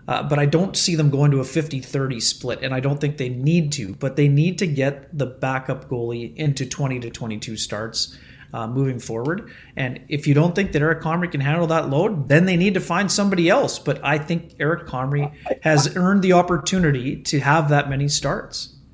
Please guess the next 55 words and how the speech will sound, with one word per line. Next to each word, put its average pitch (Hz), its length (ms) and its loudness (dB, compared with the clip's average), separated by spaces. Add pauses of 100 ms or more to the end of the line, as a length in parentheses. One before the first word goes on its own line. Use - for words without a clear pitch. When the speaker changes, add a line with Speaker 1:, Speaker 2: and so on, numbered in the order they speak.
(140)
Speaker 2:
I, - 140 6
I 151 40 12
don't, - 240 4
and 151 160 10
I, 143 120 12
and 151 220 10
I'll 135 140 10
just - 180 -4
jump 127 160 8
in. 110 120 2
I 139 180 10
don't 185 260 6
think 156 320 2
it 139 60 2
has 131 300 4
anything 185 400 6
to 135 40 6
do 131 140 2
with 139 180 6
them 123 200 4
trusting 120 440 0
Eric 113 220 0
Comrie 107 380 0
or 135 80 4
not. 160 260 0 (400)
I 156 100 12
don't 208 200 6
think 180 160 2
they 165 80 6
trust - 360 0
the 156 60 -4
team 156 260 2
in 127 100 4
front 131 220 2
of 127 120 2
Eric 90 180 0
Comrie. 82 400 -6 (480)
So 135 160 8
all 180 140 12
you're 214 120 4
gonna 185 200 6
do 143 240 6
is 135 100 6
throw 131 280 8
Eric 127 260 6
Comrie 147 380 4
to - 100 -2
the 151 80 4
wolves, 110 580 4
and 123 140 4
he's 165 240 -2
not 175 220 2
used 120 460 0
to 98 80 0
that 82 280 -4